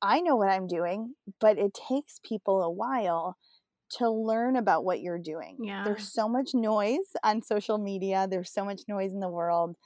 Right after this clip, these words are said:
Speaker 1: Um, there's so many things happening on the news. Social media, you can flip through a news feed, um, I don't know how many times a day <laughs> what the statistics are,
Speaker 2: <laughs>
Speaker 1: right? And
Speaker 2: So
Speaker 1: you're seeing
Speaker 2: true.
Speaker 1: all these things and you're like, "Did I see that this person's doing this?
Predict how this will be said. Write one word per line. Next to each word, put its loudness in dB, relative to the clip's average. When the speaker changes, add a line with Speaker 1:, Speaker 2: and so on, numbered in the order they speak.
Speaker 1:
Um, -8
there's -8
so -2
many -2
things -6
happening -4
on -4
the -4
news. -8
Social 0
media, 0
you -2
can -6
flip -6
through 2
a -4
news -4
feed, -4
um, 0
I 2
don't 0
know 0
how -2
many 0
times -2
a 2
day -2
<laughs> -
what -6
the 0
statistics 0
are, 4
Speaker 2:
<laughs> -18
Speaker 1:
right? 10
And 10
Speaker 2:
So 8
Speaker 1:
you're 6
seeing 2
Speaker 2:
true. -4
Speaker 1:
all 8
these 4
things 4
and 0
you're 2
like, 2
"Did -2
I -6
see 2
that -2
this -4
person's -4
doing 0
this? 2